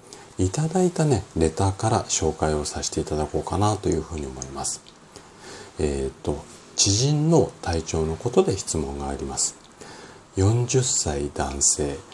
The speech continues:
痛風になって歩くのも大変。お酒を飲むのを控える他に何かいい方法があるんですか？運動？」クエスチョンマーク。「体のどの機能が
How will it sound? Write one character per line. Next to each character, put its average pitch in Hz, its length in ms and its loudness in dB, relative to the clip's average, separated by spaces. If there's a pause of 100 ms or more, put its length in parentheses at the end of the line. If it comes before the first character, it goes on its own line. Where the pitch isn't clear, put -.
(380)
痛 95 340 4
風 87 300 0
に 78 100 0
な 76 120 -2
っ - 20 -6
て - 400 2
歩 - 240 -2
く - 160 -8
の 69 80 -8
も 65 180 -14
大 - 180 -8
変。 - 220 -8 (960)
お 95 100 0
酒 143 440 2
を 147 160 2
飲 139 200 2
む 92 140 4
の 85 260 4
を 85 80 2
控 - 400 -2
え 80 140 0
る 71 80 -4
他 73 360 -8
に 82 200 2 (420)
何 101 300 2
か 73 220 -6 (120)
い 95 200 4
い 78 40 -2
方 78 300 2
法 98 280 2
が 123 360 -2
あ 92 40 2
る 82 100 -2
ん 69 160 -6
で - 100 -8
す - 120 -6
か？ 131 160 -2 (800)
運 85 240 0
動？」 160 260 8 (360)
ク - 140 -4
エ - 20 -4
ス - 60 2
チ - 100 0
ョ 73 40 -2
ン - 20 -4
マ 73 80 -6
ー 71 40 -8
ク。 - 160 -14 (720)
「体 101 420 2
の 107 200 2 (300)
ど 139 100 6
の 143 160 6
機 - 240 -2
能 78 320 2
が 101 240 2